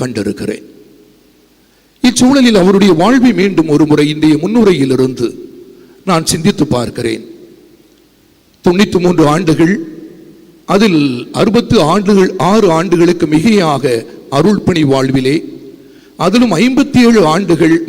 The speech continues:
மக்கள் பணியிலும் குருமட மாணவர்களை ஆன்மீகத்தில் வழிநடத்துவதிலும் செலவழித்திருக்கிறார் என்பது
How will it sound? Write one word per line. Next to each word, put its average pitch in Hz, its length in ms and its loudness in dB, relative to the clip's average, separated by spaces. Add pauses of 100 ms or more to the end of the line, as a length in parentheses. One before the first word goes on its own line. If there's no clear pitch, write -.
மக்கள் 196 380 -2
பணியிலும் 156 460 0 (420)
குருமட 202 480 2
மாணவர்களை 151 600 0
ஆன்மீகத்தில் 156 720 -2
வழிநடத்துவதிலும் 143 840 0
செலவழித்திருக்கிறார் 139 880 -2
என்பது 160 280 -2